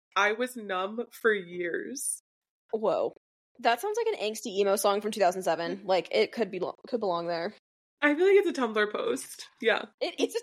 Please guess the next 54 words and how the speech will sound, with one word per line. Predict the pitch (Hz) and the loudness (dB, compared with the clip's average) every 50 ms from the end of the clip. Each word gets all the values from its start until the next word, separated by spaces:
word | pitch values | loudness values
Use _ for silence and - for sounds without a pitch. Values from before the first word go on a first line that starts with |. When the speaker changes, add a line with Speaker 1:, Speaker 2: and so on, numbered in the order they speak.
| - - | 6 6
Speaker 2:
Tumblr | 277 262 254 - - | 6 6 4 -2 -2
post, | 359 320 247 247 - 285 | -2 -2 -4 -4 -8 -14
<laughs> | |
exactly. | 302 - - - - - - - - - - - 196 233 269 - - 359 349 _ - - - - - _ _ _ _ - - | -16 -16 -14 -10 -8 -4 -4 -4 -4 -6 -8 -6 -6 -6 -6 -6 -10 -12 -8 _ -2 -2 -2 -4 -6 _ _ _ _ -14 -14
Speaker 1:
It's | 440 - - | -8 -4 -2
like, | 370 370 370 359 - - - - - - | -2 -2 -2 -6 -10 -14 -16 -12 -8 -6
it's | - 349 | 0 2
like | 370 381 | 4 6
a, | 392 381 - - | 6 6 6 4
it's | 320 294 | 0 0
like | 370 330 | 2 0
a | 381 381 | 0 0
post, | - - - 254 294 320 - | 0 0 2 2 2 2 -2
like, | 494 - - - | -4 -6 -2 0
it's | 269 359 - | 2 4 4
an | 440 453 - - | 4 4 4 2
Insta-, | - 247 247 - - - - _ - | 0 0 0 -2 -10 -12 -10 _ -4
oh | 208 226 | -2 -2
my | 226 226 214 | 0 0 0
gosh, | 208 220 - | 0 0 -2
you | 233 262 | -2 -2
know | 311 | 0
what | 339 247 | 0 2
it | 196 | 2
is? | 208 214 214 | 2 2 2
It's | - 262 - | 2 2 2
like | 311 294 | 2 0
an | 330 - - | 0 0 4
early | - 214 220 240 262 277 277 269 - _ _ _ _ _ _ _ _ _ - | 6 6 6 6 6 4 2 0 -2 _ _ _ _ _ _ _ _ _ -12
two, | - - - 254 262 262 - _ - - | -8 -4 -2 -2 -2 -4 -8 _ -16 -8
twenty | - 269 233 233 240 233 | -4 -2 -2 -2 -2 -6
tens | - - 247 202 208 208 208 208 214 214 - - - - | -4 -2 0 0 0 0 -2 -6 -10 -12 -14 -10 -6 -4
Instagram | 196 202 208 - - 233 214 220 233 247 254 269 - | -4 -4 -4 -6 -8 -6 -2 0 0 0 0 -2 -2
post | - 294 277 294 302 285 - - | 0 2 2 2 0 -2 -4 -4
about, | - 208 208 185 | -2 -2 0 2
like, | - 202 - | 2 0 0
a | 220 | 0
couple | - - - 240 214 202 | 0 4 4 6 6 4
that | 202 - | 4 0
Speaker 2:
Instagram | |
Speaker 1:
broke | - 180 185 - | 0 -2 -2 -2
Speaker 2:
caption. | 185 165 165 170 185 226 165 180 | 0 0 0 0 0 0 -2 -4
Speaker 1:
up. | 196 - _ _ _ - _ _ - | -8 -12 _ _ _ -20 _ _ 0
Where | 226 226 | 4 4
Speaker 2:
Oh | 226 | 4
Speaker 1:
it's | 226 - | 4 2
Speaker 2:
God, | 160 147 | 2 4
Speaker 1:
like, | 151 - - 185 - | 4 4 4 2 0
Speaker 2:
yeah. | - 151 147 147 160 | 0 2 2 2 0
Speaker 1:
yeah, | - - | -2 -2
it's | 240 233 - | -4 -2 -2
like, | 240 214 208 208 - | -2 -2 -4 -6 -8
"You | 226 233 | -10 -8
brought," | 190 220 214 | -6 -6 -6